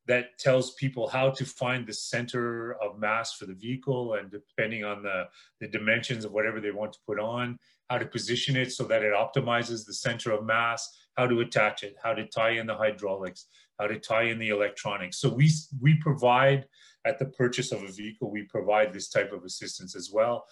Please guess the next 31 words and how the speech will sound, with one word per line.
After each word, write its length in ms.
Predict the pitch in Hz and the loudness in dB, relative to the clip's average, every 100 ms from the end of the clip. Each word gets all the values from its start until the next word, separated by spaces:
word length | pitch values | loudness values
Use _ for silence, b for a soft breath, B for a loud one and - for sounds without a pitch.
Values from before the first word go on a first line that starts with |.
| B B B | B B B
If 120 | 104 | -8
they 120 | - 110 | 0 0
run 260 | 113 113 | 4 4
into 360 | 113 113 - 107 | 2 -4 -2 -2
a 80 | 104 | 2
problem, 520 | 110 110 110 113 107 | 4 4 2 -6 -4
they 140 | 104 | -4
can 200 | - 92 | -6 -10
call 340 | 92 110 107 104 | 2 8 8 6
one 120 | 104 | 0
of 80 | 101 | 0
the 120 | 98 | 0
application 640 | 98 98 107 104 90 104 | 0 -4 -8 -8 -8 -6
engineers 560 | 101 101 98 101 107 107 | -8 -8 -8 -4 -4 -4
and, 180 | 98 95 _ b b | -6 -8 _ b b
and 120 | 104 104 | -6 0
they'll 140 | 101 | 0
spend, 440 | - 117 104 98 98 | 2 0 0 -2 -12
you 80 | 107 | -10
know, 140 | 95 95 | -8 -8
in 120 | 95 - | -8 -2
half 180 | 101 107 | -2 0
an 80 | |
hour, 220 | 98 101 98 | -2 0 -2
an 80 | |
hour 280 | 95 98 98 | -2 -4 -4
on 100 | 95 | -6
the 80 | 90 | -8
phone 280 | - 98 104 | -10 -10 -10
with 160 | 98 - | -12 -8
them 300 | 104 101 | -10 -10